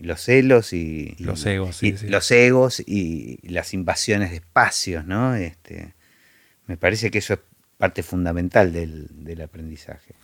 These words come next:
Speaker 2: Re.
Speaker 1: Y terminaste esa experiencia y sentiste que te gustaba ese lugar, digamos.
Speaker 2: Era mi lugar en el mundo, sí,
Speaker 1: Ujú.
Speaker 2: estaba feliz y en una, en una situación de, como de palco oficial, de ver todo la,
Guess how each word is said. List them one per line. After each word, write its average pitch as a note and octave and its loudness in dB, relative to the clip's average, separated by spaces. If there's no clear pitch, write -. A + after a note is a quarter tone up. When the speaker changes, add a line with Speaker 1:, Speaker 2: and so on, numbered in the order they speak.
Speaker 2:
Re. G2+ -4
Speaker 1:
Y G#2 -2
terminaste A#2 4
esa B2 0
experiencia C#3+ 2
y F#2+ -4
sentiste A#2 0
que G#2 0
te G2+ 2
gustaba G#2+ 6
ese G2 2
lugar, F#2+ 6
digamos. F#2 4
Speaker 2:
Era A#2 2
mi A2 2
lugar G#2+ 4
en G#2 2
el G2 0
mundo, F#2+ 2
sí, G2+ -2
Speaker 1:
Ujú. F#2 0
Speaker 2:
estaba G2 0
feliz G#2+ -4
y F#2 -4
en A2 0
una, A2 2
en G#2+ -6
una G#2 0
situación G#2 -2
de, G2 0
como F#2 -2
de F#2 -4
palco G#2+ 0
oficial, G#2 0
de G#2+ 2
ver G#2 4
todo A2 0
la, F#2 -4